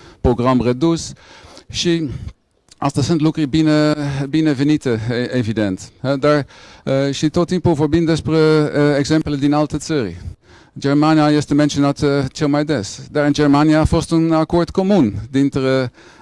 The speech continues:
eh, sindicate și structurile patronale, da? Atunci avem tot ce ne trebuie din punct de vedere de structuri, de dialog social,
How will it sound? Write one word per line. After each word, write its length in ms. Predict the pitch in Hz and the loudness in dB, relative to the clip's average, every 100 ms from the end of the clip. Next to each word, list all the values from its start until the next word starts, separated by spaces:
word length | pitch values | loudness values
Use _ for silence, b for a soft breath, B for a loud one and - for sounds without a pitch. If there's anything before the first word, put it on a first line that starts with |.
| - | -6
eh, 100 | 127 | -4
sindicate 720 | - 147 127 - 131 143 170 | 0 0 0 -2 -2 -2 -6
și 260 | 151 170 165 | -6 -6 -4
structurile 440 | - 156 170 165 | -4 -4 -4 -2
patronale, 640 | 160 170 180 180 135 85 - - | -2 -2 -2 0 0 -4 -8 -10
da? 240 | 123 165 - B B B B - | -10 -10 -14 B B B B -6
Atunci 180 | 175 170 | -6 -2
avem 400 | 175 175 190 175 _ _ _ _ - | 0 2 0 -2 _ _ _ _ 0
tot 160 | 208 | 0
ce 120 | - | 2
ne 120 | 180 165 | 2 2
trebuie 400 | 165 175 139 123 | 0 0 2 2
din 140 | 139 | 2
punct 200 | 135 151 | 2 0
de 60 | 151 | 2
vedere 340 | 147 147 143 | 2 2 2
de 140 | 135 | 0
structuri, 600 | 131 - 143 135 165 151 | -2 -2 -4 -2 0 2
de 80 | 123 | 2
dialog 440 | 123 139 131 139 - | 2 2 4 2 2
social, 600 | 127 113 113 120 156 | -2 0 0 0 0